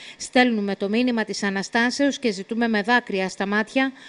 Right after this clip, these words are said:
να φωτίσει ο αναστημένος Χριστός το σκοτάδι και τη μίζερη μικρόνο η ανθρώπινη αιμονή.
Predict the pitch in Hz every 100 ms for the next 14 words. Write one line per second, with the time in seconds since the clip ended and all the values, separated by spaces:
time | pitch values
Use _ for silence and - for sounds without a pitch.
0 | - - 233 240 254 226 294 - 214 190
1 | 185 - 214 240 254 - 220 - 233 -
2 | 233 - 190 202 220 269 254 220 208 226
3 | 254 202 196 220 254 - - - 226 233
4 | 247 247 262 262 277 240 214 202 233 233
5 | 247 220 214 196 196 185